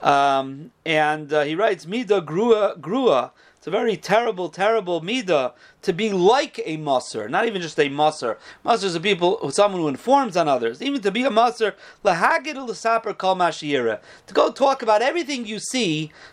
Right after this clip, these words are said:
to go talk about it and tell everybody, that's a very bad midah. And he writes in parentheses, "Hakadosh Reb Avram Ger Tzedek nisraf beVilna al Kiddush Hashem." The Ger Tzedek was burnt in Vilna al Kiddush Hashem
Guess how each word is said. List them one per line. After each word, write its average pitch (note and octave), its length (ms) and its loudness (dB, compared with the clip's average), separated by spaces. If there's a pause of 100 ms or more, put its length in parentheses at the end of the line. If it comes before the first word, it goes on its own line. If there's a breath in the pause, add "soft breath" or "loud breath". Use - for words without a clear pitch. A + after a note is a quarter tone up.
to G3 100 -2
go B3 160 6
talk C4 300 0
about G#3 280 4
it F3 140 -6
and E3+ 100 -8
tell A3+ 220 2
everybody, D3+ 720 0 (180 soft breath)
that's B3+ 220 -4
a B3 40 2
very B3 300 2
bad G#3+ 240 4
midah. D3+ 400 -8 (180)
And D3 120 -12
he D3+ 40 -8
writes A3 260 -2
in D#3+ 100 -8
parentheses, G3+ 680 -2 (280 loud breath)
"Hakadosh B3 560 0
Reb F#3+ 140 -2
Avram G3+ 420 2
Ger E3+ 180 0
Tzedek A3 440 0
nisraf A#3 580 -2
beVilna G3 560 -2 (200 loud breath)
al D#3 120 2
Kiddush A3 300 -4
Hashem." G#3 520 2
The F3+ 80 -10
Ger D#3 160 0
Tzedek A3+ 380 2
was E3+ 160 -6
burnt A3 320 -2
in F#3 100 -2
Vilna A3 220 2
al F3+ 100 2
Kiddush F#3+ 240 -8
Hashem F#3 460 2